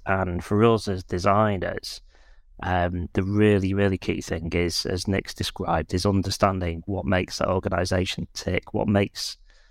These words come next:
this, what are the specific requirements of that organisation and their,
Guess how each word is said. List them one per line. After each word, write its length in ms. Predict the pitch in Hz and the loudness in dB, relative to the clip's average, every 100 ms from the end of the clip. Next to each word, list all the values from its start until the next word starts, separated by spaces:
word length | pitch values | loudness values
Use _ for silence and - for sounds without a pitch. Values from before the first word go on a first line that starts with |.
| - _ - | -20 _ -4
this, 260 | 104 - 123 | -4 -2 2
what 120 | 110 | 4
are 40 | |
the 80 | 104 | 2
specific 380 | - 104 95 98 | -2 0 0 0
requirements 720 | 87 - 110 120 104 95 - | -2 4 4 4 0 -6 -8
of 80 | 95 | -2
that 100 | 95 | 0
organisation 720 | 87 90 90 90 92 87 - | 0 0 0 2 0 -2 -4
and 120 | 85 87 | -2 0
their, 160 | 92 | -2